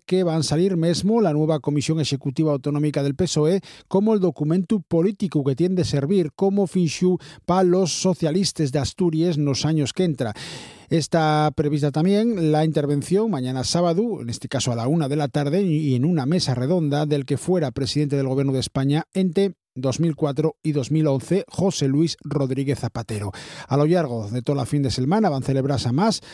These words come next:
dos meses redondes, titulaes Asturias, modelo turístico sostenible y de calidad,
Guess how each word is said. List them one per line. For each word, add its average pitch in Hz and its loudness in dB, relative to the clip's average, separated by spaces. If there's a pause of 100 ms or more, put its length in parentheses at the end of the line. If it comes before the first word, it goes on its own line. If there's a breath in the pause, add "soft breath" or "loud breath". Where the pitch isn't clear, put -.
(180 loud breath)
dos 139 -2
meses 147 0
redondes, 160 0
titulaes 151 0
Asturias, 180 0
modelo 143 2
turístico 139 -2
sostenible 135 0
y - 2
de 135 0
calidad, 160 2